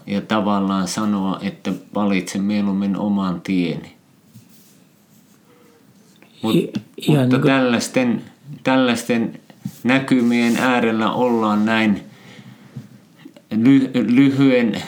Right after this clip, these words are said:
Speaker 1: katsauksen kautta, mitä ollaan ilmestyskirjassa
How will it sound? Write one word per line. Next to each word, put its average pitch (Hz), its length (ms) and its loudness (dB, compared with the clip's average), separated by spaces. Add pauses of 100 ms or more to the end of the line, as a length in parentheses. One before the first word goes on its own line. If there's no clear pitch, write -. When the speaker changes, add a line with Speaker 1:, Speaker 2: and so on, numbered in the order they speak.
(320)
Speaker 1:
katsauksen 107 1040 -2 (680)
kautta, 117 440 0
mitä 95 480 -2 (100)
ollaan 98 460 -2
ilmestyskirjassa 98 1300 -2